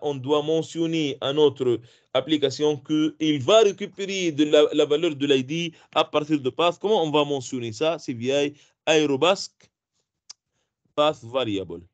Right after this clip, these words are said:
Arobase path variable. Donc, on va dire la valeur de l'I D va le récupérer ou bien va le chercher, euh, où, euh, dans le path. C'est clair ou non ?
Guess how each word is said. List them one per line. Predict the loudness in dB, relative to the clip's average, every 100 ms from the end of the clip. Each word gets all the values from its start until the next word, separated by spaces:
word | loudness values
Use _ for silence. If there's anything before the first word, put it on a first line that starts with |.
| _ _ _ _ -8
Arobase | -6 -4 -6 -8 -12 -4
path | -2 -2 -4 _ _ _ _ _ _ _
variable. | 0 0 0 -4 -10 _ _ -6
Donc, | -4 0
on | 4
va | 4
dire | 4 2 -2 0
la | 2
valeur | 4 6 6 6
de | 4
l'I | 4 2
D | -2 -12 -14
va | 0 2 4 4 2
le | 0
récupérer | -2 -6 -8 -6 -4
ou | -4
bien | -4 -4
va | 2 2 2
le | -2
chercher, | -6 -6 -6 -8 -8 -14 _ _ 0
euh, | 2 2 0
où, | -2 -4 -8 _ _ 0
euh, | 2 2
dans | 0 0
le | 2 0
path. | -2 -8 -10 _ _
C'est | -14 -2
clair | 0 2
ou |
non ? | 0 -4